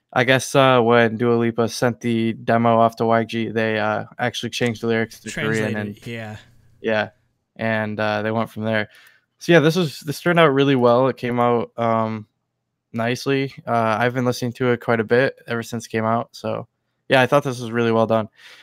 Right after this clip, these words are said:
Speaker 1: Also, I, I really hope that this is a sign that we'll continue to get, like, more collaborations with American artists. However, I,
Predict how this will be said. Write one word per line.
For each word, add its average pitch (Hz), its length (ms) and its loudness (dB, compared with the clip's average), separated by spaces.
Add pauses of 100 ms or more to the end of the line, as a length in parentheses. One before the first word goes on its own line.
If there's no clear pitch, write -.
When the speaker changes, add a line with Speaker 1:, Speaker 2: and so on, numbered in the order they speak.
(140)
Speaker 1:
Also, 135 420 4
I, 127 300 0
I 135 120 -4
really 151 380 2
hope 131 300 2
that 113 260 0
this 117 160 -6
is 120 120 -8
a 113 80 -8
sign 117 300 2
that 110 100 -2
we'll 110 120 -4
continue 110 460 -8
to 107 80 -8
get, 107 440 -6
like, 117 240 -14
more 113 480 -2 (340)
collaborations 117 680 0
with 110 100 -8
American 110 400 -4
artists. 117 480 0 (600)
However, 139 580 6
I, 123 280 0